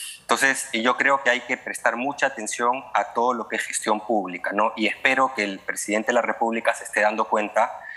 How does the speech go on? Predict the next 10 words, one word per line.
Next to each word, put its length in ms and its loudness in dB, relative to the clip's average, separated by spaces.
Eh, 300 -6
la 120 4
última 340 0
encuesta 380 0
de 80 -2
Ipsos, 340 -6
además, 600 0
se 120 -2
lo 100 -4
señala, 560 2